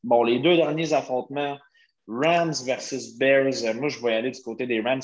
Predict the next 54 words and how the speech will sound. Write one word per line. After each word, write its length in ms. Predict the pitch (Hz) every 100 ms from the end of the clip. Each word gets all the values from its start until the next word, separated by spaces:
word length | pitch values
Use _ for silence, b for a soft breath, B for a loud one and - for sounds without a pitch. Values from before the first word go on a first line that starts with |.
| -
Comme 160 | 151
on 80 | 139
l'a 160 | 113 107
dit, 160 | 147
là, 80 | 127
les 180 | 110 110
Rams, 240 | 120 139 123
on 100 | 110
est 100 | 110
peut-être 320 | 123 123 139
au 100 | 113
Super 320 | 107 - 135 123
Bowl 240 | 131 127 110
bound. 260 | 113 135 - _ _ _ _ _
Donc, 120 | 110 104
j'ai 120 | 110
vraiment 560 | 104 104 135 127 123
hâte 80 | 131
de 80 | 120
voir 180 | 113 131
cette 160 | 117
équipe-là 320 | 110 104 107 117
performer, 600 | 113 - 107 110 123 135
mais 100 | 117
on 100 | 110
le 40 |
sait 220 | 110 147
quand 180 | 131 123
même, 280 | 135 143 139
là, 140 | 135
week 240 | 127 131 - -
one, 300 | 131 139 135
on, 360 | 110 110 110
on 60 | 107
peut 100 | 139
être 120 | 139
fouillé. 360 | - 127 143 151
Donc, 240 | 117 -
euh, 160 | 113 104 - B B
ça 100 | -
peut 100 | 107
être 40 | 147
d'un 140 | 147
bord 160 | 147 151
comme 120 | 147
de 80 | 135
l'autre, 300 | 143 156 131
mais 160 | 110
sans 240 | 110 117 117
faire, 160 | 127
c'est 140 | - 113
contre 240 | 131 120
les 80 | 117
Bears, 240 | 120 120